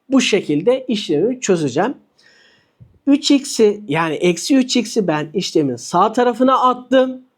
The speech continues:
Artı üç x olarak geçti. İki x de burada var. Beş x.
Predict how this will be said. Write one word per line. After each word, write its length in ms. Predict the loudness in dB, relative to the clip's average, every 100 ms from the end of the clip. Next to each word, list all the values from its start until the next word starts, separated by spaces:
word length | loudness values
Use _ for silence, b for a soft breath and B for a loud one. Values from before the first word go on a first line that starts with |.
| _
Artı 320 | 0 0 0 -4
üç 220 | -2 -4
x 200 | -2 2
olarak 380 | 2 2 -2 0
geçti. 360 | -2 0 -4
İki 340 | -4 -6 -2 -4
x 180 | -2
de 160 | -2 0
burada 400 | 0 2 0 0
var. 300 | -2 -2 -2 -12 -12
Beş 400 | 0 0 0 -6
x. 340 | -10 -12 -20